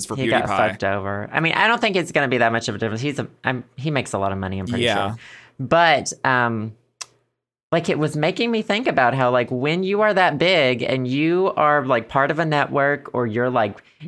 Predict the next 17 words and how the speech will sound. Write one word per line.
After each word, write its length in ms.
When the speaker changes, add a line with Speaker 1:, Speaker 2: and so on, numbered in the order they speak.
Speaker 1:
you, 720
you 140
are 120
part 300
of 140
a, 480
you 160
know, 220
advertising 640
something, 440
like, 220
they 180
own 440
what 280
you 120
do. 500
Speaker 2:
Yeah. 260